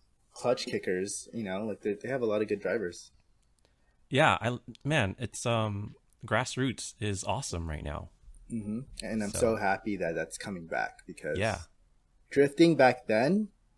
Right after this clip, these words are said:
Speaker 1: was, like, so cool. <laughs> It was like
Speaker 2: Right.
Speaker 1: everyone is helping each other.
Speaker 2: Right.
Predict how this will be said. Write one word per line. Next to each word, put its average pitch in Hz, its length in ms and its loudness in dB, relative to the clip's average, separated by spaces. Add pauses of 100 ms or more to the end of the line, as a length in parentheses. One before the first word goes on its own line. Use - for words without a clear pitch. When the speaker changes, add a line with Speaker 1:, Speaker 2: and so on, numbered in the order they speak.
(360)
Speaker 1:
was, 101 200 0
like, 85 180 -4
so 82 240 -4 (120)
cool. 78 360 -4
<laughs> - 80 -6
It 160 460 8
was 117 180 0
like 80 100 0
Speaker 2:
Right. 87 100 6
Speaker 1:
everyone 131 260 4
is 104 100 -4
helping 139 280 -2
each 127 140 -6
other. 127 380 4 (200)
Speaker 2:
Right. 82 240 0